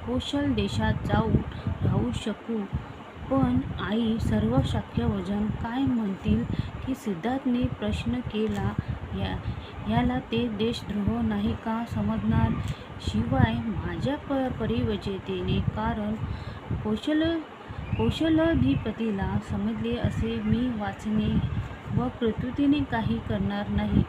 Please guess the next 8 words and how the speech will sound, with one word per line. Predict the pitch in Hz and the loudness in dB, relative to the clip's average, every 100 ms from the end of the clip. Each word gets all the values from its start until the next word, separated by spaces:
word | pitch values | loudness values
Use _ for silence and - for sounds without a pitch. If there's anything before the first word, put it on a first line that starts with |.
| - | 2
असे | 196 - 220 220 - - - - | -2 0 0 0 -6 -14 -12 -4
मी | 220 262 | 0 2
वचन | 226 202 - 226 | 2 -2 -2 -2
दिले | 208 180 175 - | -2 -2 -6 -6
आहे. | 233 196 160 143 - 180 - - - | -4 -4 -4 -8 -10 -10 -10 -12 -10
मला | 175 190 220 269 277 285 - - | -4 0 2 2 2 -2 -6 -6
अरण्यात | 202 202 240 262 220 - - - 208 | -4 0 2 0 -2 -6 -12 -8 -6
एकट्यालाच | 196 - 269 285 - 226 233 | -6 -2 0 0 -2 -4 -4